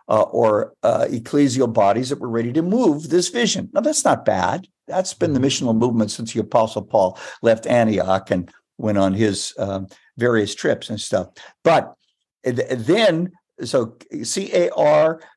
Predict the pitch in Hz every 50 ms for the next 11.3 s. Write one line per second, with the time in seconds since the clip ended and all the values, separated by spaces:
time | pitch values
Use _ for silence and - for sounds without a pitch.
0 | - - 123 127 123 117 123 127 143 165 170 170 165 - - 135 127 117 110 -
1 | - 123 110 113 - - - 156 165 175 175 170 - - 117 104 113 113 117 -
2 | - - 143 143 151 147 123 - 143 139 135 135 131 - - - _ _ 117 117
3 | 117 113 113 - 117 113 110 104 101 98 110 113 113 113 110 - 90 78 82 85
4 | - _ _ _ _ - - 101 98 98 98 92 101 - 117 104 95 92 95 -
5 | - 123 104 101 95 - _ _ 117 107 120 139 160 160 - - 139 135 143 135
6 | 131 - - - 135 147 139 - - 113 107 98 98 98 98 98 98 98 - _
7 | _ _ _ _ - - 117 117 120 117 113 - - - - - - 120 135 135
8 | - - 139 117 101 147 180 220 226 175 131 101 101 110 - - - 127 120 117
9 | 113 110 110 110 113 113 117 135 151 170 165 - 165 156 139 117 110 113 139 151
10 | 135 131 143 127 127 120 117 - 139 104 95 - - - 127 135 156 185 208 202
11 | - - 143 113 107